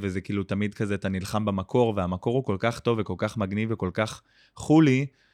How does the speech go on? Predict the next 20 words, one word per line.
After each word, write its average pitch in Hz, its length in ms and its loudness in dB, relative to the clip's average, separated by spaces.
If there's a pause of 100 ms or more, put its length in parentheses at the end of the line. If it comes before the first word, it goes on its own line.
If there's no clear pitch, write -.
(280)
אז 92 200 -4
באמת 110 260 0
ניסינו 123 340 0
לתת 110 260 0
איזה, 107 160 0
איזה 95 180 0
קריצה 95 500 0
כזה, 117 360 0
ולעשות 98 400 -2
את 110 60 -6
זה 104 120 -2
כזה 92 280 -4
לכיוון 98 320 -4
קצת 101 220 -6
יותר 98 240 -4
כזה, 95 200 -4
אולי 92 260 0
קצת 92 340 -10
ישראלי 95 540 0
כזה, 113 260 -2